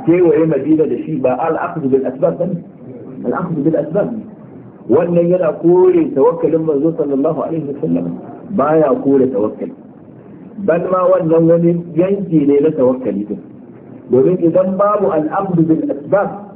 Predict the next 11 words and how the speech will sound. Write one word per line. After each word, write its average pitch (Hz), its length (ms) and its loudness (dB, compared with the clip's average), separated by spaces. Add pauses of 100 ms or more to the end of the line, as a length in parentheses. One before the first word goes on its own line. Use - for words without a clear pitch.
(640)
ba 170 160 2 (240)
a 147 60 -2 (100)
cewa 160 320 4
dogaran 151 580 4
zuciya 135 520 2
tawakkali. 107 500 -2 (580)
Sai 165 100 4
an 170 200 4
riko 170 240 2
da - 160 -2
asbab. 107 260 -6